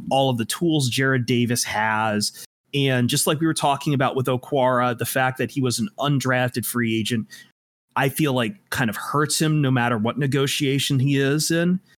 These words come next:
Jared Davis's background as a high, as a first round draft pick will ultimately always help him. And that's what we were looking at for Davis coming into this year. I mean, coming into this free agency period. And I think, you know, we were all sitting around, we were saying, like,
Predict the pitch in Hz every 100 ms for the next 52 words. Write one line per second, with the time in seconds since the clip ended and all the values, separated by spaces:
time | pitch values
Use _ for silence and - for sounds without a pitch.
0 | _ 120 170 170 139 151 147 - 120 127
1 | 120 120 131 127 110 110 - - 131 135
2 | 127 - 127 117 - 139 139 - 131 120
3 | 117 113 113 - 107 - - - - 127
4 | 82 131 123 127 113 104 113 107 104 -
5 | - 147 151 - - - - - - -
6 | - - _ 147 139 131 127 127 151 -
7 | 196 208 151 143 131 151 139 127 110 -
8 | 110 117 185 190 - 135 123 120 117 -
9 | 113 - 120 165 196 117 113 - - 127
10 | 117 - 147 131 123 120 120 - 131 135
11 | 160 151 123 107 107 110 120 123 180 -
12 | - 151 117 165 190 175 165 - 196 175
13 | 185 185 135 156 - 170 175 170 160 156